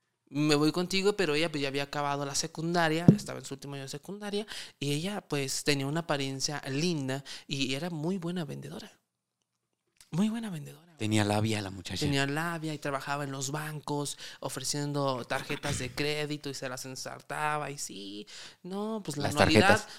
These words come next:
Speaker 1: no se va a cobrar la anualidad hasta que tú uses tu tarjeta, siempre va a estar lista para cuando tú la quieras activar, todo ese rollo.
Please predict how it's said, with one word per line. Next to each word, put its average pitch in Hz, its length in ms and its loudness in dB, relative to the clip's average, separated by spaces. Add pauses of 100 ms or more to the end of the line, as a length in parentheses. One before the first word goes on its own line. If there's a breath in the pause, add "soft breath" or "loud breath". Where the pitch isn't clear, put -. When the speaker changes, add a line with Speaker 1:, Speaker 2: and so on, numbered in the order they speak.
Speaker 1:
no 180 360 2
se 190 120 -2
va 185 80 -2
a 180 80 -6
cobrar 170 320 0
la 170 60 0
anualidad 156 600 -4 (220 loud breath)
hasta 139 460 -4
que 131 320 -6 (260 soft breath)
tú 151 260 0
uses 131 280 -4
tu 135 100 -4
tarjeta, 185 460 -4
siempre 151 260 -8
va 147 80 -8
a 147 40 -12
estar 151 260 -6
lista 165 280 -8
para 143 160 -12
cuando 147 300 -10
tú 214 240 -10 (260 loud breath)
la 139 140 -6
quieras 135 380 -8
activar, 180 500 -8
todo 160 180 -4
ese 156 260 -4
rollo. 180 680 -4